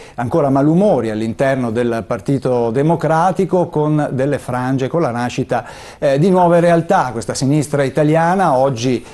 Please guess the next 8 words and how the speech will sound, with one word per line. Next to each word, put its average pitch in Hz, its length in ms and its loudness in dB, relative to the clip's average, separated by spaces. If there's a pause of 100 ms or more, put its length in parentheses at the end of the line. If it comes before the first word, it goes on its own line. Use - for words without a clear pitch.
(160)
eh, 113 300 -2
solo 135 260 0
gruppo 156 320 2
parlamentare, 185 600 0
ma 165 220 -2
con 135 200 -4
il 131 80 -2
progetto 117 800 -6